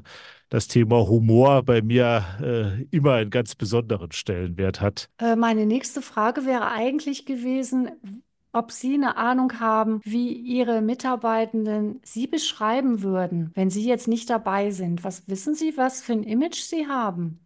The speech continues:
Speaker 1: Ja, da würde ich mal sagen, Vorsicht, Glatteis, Gefahr, ist immer schwer, sich
Speaker 2: <laughs>
Speaker 1: selber zu, zu beschreiben.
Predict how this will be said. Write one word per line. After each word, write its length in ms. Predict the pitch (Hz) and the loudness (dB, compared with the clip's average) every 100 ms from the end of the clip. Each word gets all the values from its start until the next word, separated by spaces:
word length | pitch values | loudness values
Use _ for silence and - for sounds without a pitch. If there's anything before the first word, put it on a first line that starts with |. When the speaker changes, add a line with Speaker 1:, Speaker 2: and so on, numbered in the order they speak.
| _ _ _ _ - | _ _ _ _ -2
Speaker 1:
Ja, 120 | 110 | 2
da 120 | 110 | 4
würde 120 | 110 123 | 4 4
ich 100 | - | 4
mal 140 | 113 | 4
sagen, 280 | 113 117 117 | 6 4 4
Vorsicht, 480 | - 127 131 117 - | 4 6 6 2 -2
Glatteis, 840 | - 143 135 98 101 160 - - | 0 2 2 2 2 2 -2 -6
Gefahr, 600 | - 113 - 107 107 131 | -4 -4 2 4 4 2
ist 140 | 127 - | 0 -2
immer 260 | 127 127 | -6 -4
schwer, 480 | 110 - 120 123 135 | -4 -2 2 4 4
sich 160 | 120 104 | 2 0
Speaker 2:
<laughs> 20 | |
Speaker 1:
selber 420 | 113 117 135 113 | 0 2 2 0
zu, 380 | - - 110 117 | -4 -8 -4 -6
zu 240 | 104 - 104 | -6 -8 -6
beschreiben. 680 | 110 - 104 107 123 147 | -6 -2 2 4 6 4